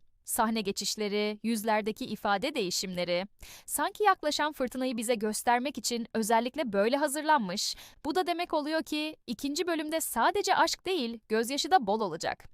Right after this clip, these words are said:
Kısacası bu fragman bize şunu söylüyor. Meyra ve Selim'in hikayesi hiç de kolay bir yol olmayacak. İkisi arasında büyük bir çekim var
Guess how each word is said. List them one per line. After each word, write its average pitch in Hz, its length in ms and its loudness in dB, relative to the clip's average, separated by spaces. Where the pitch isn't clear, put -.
Kısacası 208 640 -2
bu 302 100 -2
fragman 311 520 4
bize 247 200 2
şunu 180 220 -6
söylüyor. 170 580 0
Meyra 339 320 2
ve 359 80 0
Selim'in 294 360 -4
hikayesi 247 520 2
hiç - 280 -6
de 311 60 2
kolay 254 340 4
bir 233 80 -4
yol 196 180 2
olmayacak. - 640 -4
İkisi 294 300 -2
arasında 277 500 0
büyük 240 240 0
bir 320 100 0
çekim 277 400 -4
var 196 280 6